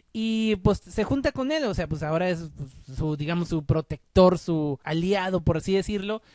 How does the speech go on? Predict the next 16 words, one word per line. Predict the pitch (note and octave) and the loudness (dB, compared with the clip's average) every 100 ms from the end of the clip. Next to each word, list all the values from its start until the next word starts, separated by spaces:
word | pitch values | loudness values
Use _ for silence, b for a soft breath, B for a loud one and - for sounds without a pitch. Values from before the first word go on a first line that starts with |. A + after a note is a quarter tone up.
| B B | B B
y | - G#3+ A3 G#3 | -4 -2 0 0
total | - A#3 A#3+ | 0 0 0
que | C#4+ C#4+ G#3 E3+ | 0 0 -4 -8
llegan, | F3+ A3+ A#3+ B3+ A#3 | 0 0 0 -2 -2
o | |
sea, | F3 C#3+ | -4 -6
no | D#3 F3+ | -4 -2
les | |
voy | A3+ | 0
a | G#3+ | -2
decir | B3 | -2
cómo, | B3+ A#3+ G#3+ | -4 -4 -2
pero | F3+ | -4
llega | E3 F#3+ G3+ G#3+ G#3 F3+ | -2 -2 -2 -4 -2 -2
a | F3 | 0
una | F#3 G3+ G#3 G#3 G3+ F#3+ F3 D3 | 0 -2 -2 -2 -2 -2 -2 -4